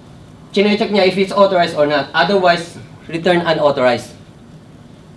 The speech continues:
So, that's the first test being done here inside the controller.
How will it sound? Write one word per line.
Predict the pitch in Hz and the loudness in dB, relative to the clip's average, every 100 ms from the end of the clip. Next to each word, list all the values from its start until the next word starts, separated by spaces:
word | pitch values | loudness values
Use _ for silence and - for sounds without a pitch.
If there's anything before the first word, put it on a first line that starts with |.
| - - | -16 -8
So, | |
that's | 160 190 196 196 | 0 2 2 2
the | |
first | 208 202 185 - | 2 2 2 2
test | 180 175 151 | 0 0 0
being | 165 165 | 2 4
done | 147 147 147 | 4 2 2
here | 143 139 139 165 | 0 0 0 -2
inside | 156 156 147 | -2 0 -2
the | 151 | -2
controller. | 135 147 123 113 104 | -4 -2 -2 -4 -10